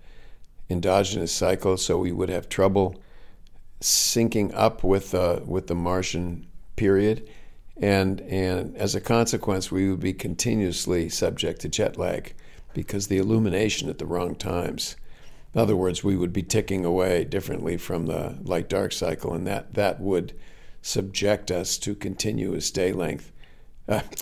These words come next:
to, excuse me, to continuous jet lag, as if you were, you know, always stepping out of the airplane in the wrong, in, in a seriously wrong time zone, and, and doing that day after day after day, and that would really screw up the circadian system. So,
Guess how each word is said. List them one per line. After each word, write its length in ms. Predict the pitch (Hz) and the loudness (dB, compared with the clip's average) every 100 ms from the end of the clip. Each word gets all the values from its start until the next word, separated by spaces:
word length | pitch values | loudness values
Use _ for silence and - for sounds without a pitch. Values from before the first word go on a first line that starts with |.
| - - | -10 -8
to, 80 | |
excuse 340 | 98 - 98 98 | -4 0 0 0
me, 140 | 87 | -4
to 160 | - 107 | -2 -2
continuous 600 | 117 113 117 110 95 - | -2 0 4 4 2 2
jet 220 | 107 113 | 2 2
lag, 380 | 95 90 90 - | 0 0 -2 -2
as 200 | 101 104 | 0 0
if 140 | 101 | 0
you 120 | 101 95 | 0 2
were, 240 | 87 87 - - - - | 0 -2 -10 -12 -16 -6
you 80 | 110 | -2
know, 140 | 98 | 0
always 520 | - 107 110 98 85 - | 4 6 8 6 4 0
stepping 380 | 101 98 90 | 0 0 0
out 140 | 85 87 | 0 0
of 80 | 82 | 2
the 120 | 82 | 2
airplane 540 | 85 - 92 82 82 | 0 -2 -4 -2 0
in 140 | 80 80 | -2 -2
the 80 | |
wrong, 440 | 73 73 78 73 - - - - - - | -2 -2 -2 -4 -8 -14 -16 -14 -14 -8
in, 160 | 85 90 | -6 -4
in 240 | - 92 | -4 -4
a 340 | 87 76 - - - | -2 -4 -6 -10 -6
seriously 520 | - 101 101 - 87 | 2 2 2 0 0
wrong 300 | 82 82 80 | 0 -2 -2
time 280 | 90 85 82 | -4 -2 -4
zone, 320 | 82 - - - - - - - - - | -4 -8 -10 -14 -18 -16 -16 -16 -12 -4
and, 260 | 92 87 | -2 -2
and 240 | 85 85 87 | -2 -2 0
doing 240 | 92 87 | 0 2
that 220 | 82 80 | 0 0
day 200 | 85 82 | 2 2
after 280 | 80 78 - | 2 -2 -8
day 200 | - 82 | -4 -2
after 280 | 82 - - | -2 -6 -6
day, 200 | 85 82 | -4 -2
and 80 | 82 | -2
that 140 | 76 | -4
would 100 | 80 | -4
really 300 | 80 90 - | -4 -4 -2
screw 340 | - - 82 | -4 -2 0
up 180 | - - | 0 -2
the 80 | - | -6
circadian 600 | - - - 80 - 80 | -6 -6 -6 -4 -4 -6
system. 380 | - 87 - 90 | -6 -6 -6 -6
So, 260 | - 85 | -4 -4